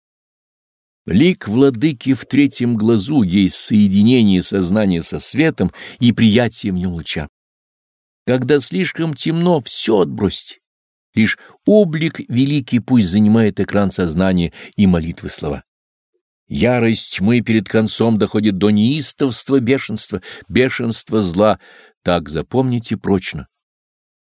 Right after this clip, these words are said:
Облик владыки, как бронею защитную, закроет от тьмы.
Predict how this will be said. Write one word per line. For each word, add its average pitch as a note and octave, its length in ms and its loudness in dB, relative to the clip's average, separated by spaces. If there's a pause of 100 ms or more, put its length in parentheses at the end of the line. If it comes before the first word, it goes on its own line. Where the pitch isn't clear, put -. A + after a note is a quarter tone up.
(240)
Облик F#2+ 540 0 (240)
владыки, F2+ 800 -2 (640)
как F2 260 -4
бронею C#3+ 680 2
защитную, C3 880 0
закроет F#2+ 540 0
от E2 100 -6
тьмы. - 260 -8